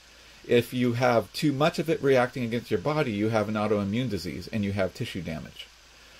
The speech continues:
Uh, if you have too much interaction with the outside world, say that the, you had the misfiring in sars cov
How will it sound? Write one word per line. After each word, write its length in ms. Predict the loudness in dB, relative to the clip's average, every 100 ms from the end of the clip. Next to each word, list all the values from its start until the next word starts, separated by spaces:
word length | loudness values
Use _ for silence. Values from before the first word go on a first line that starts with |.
| -2
Uh, 140 | 4 6
if 180 | 4 2
you 120 | 4
have 180 | 4 2
too 160 | 0
much 180 | 0 0
interaction 600 | 0 2 2 0 -4 0
with 160 | 0 2
the 140 | 2
outside 420 | 2 2 0 2
world, 500 | 2 4 4 4 0
say 300 | -4 2 4
that 320 | 4 2 2 2
the, 320 | 2 2 -2
you 200 | -2 -2
had 100 | -2
the 80 | -2
misfiring 680 | -4 -2 0 0 0 -2 -4
in 100 | -6
sars 380 | -2 0 0 0
cov 280 | -4 -2